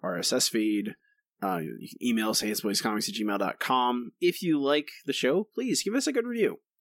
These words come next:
on Apple Podcasts or whatever podcast service you use. Uh, give us a good review, subscribe, tell your friends. All those things really do help. Uh, just those small little gestures help us grow li-, our listenership, and we really appreciate everyone who takes the time to do so.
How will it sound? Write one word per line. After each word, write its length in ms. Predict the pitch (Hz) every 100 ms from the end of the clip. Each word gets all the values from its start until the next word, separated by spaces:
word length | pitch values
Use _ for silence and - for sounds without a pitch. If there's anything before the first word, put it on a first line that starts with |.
| -
on 260 | 110 110
Apple 220 | 110 -
Podcasts 560 | - 110 107 110 101 -
or 40 | 104
whatever 220 | 104 98
podcast 340 | 98 90 87
service 320 | - 95 78 -
you 100 | 92
use. 300 | 76 - - -
Uh, 120 | 92
give 160 | 95 85
us 120 | -
a 40 |
good 140 | - 82
review, 360 | 78 196 269 277 - - _ -
subscribe, 580 | - 113 - 120 156 294 - _ _ _ -
tell 140 | 196
your 80 | 285
friends. 460 | 320 254 - - - -
All 140 | 135
those 160 | 208 214
things 240 | 214 180
really 280 | 135 170 180
do 180 | 160 180
help. 280 | 143 117 - _ -
Uh, 500 | 208 101 190 - 90 - - -
just 260 | - 120 -
those 220 | 139 131
small 520 | - 123 131 135 139
little 300 | 117 113 113
gestures 640 | 107 110 - 107 107 107 - 104 104
help 220 | - 107 -
us 200 | 104 -
grow 180 | 110 113
li-, 120 | 113 - -
our 140 | 107
listenership, 540 | 104 131 - 110 120 -
and 120 | 110
we 120 | 107
really 240 | 117 117 113
appreciate 420 | - 117 - -
everyone 260 | 110 104 101
who 80 | 107
takes 260 | 107 -
the 80 | -
time 220 | - 117
to 60 | -
do 120 | -
so. 220 | - -